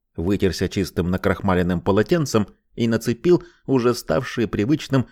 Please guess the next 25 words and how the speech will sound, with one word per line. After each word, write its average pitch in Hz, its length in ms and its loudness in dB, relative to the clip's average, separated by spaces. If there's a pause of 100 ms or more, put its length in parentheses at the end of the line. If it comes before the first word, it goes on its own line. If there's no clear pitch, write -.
кожаные 98 460 0
штаны 117 340 -2
и 107 180 0
рубашку, 85 760 -2
лежавшие 90 640 -4
на 85 100 -4
стуле. 69 540 -10 (380)
«Интересно, 104 880 -4 (220)
кто - 280 -6
меня 113 300 -4
сюда 123 380 -2 (200)
притащил-то?» 85 840 -4 (340)
Неужто 120 520 -4
Лейла? 73 440 -2 (520)
Хотя, 95 360 -4 (160)
что - 300 -10
я 80 160 -2
знаю 90 420 -2
об 87 180 -4
этом 107 280 -2
доме? 69 320 -4 (360)
Может, 113 380 -6
тут - 300 -4 (120)
слуги 87 560 -2
имеются? 71 560 -10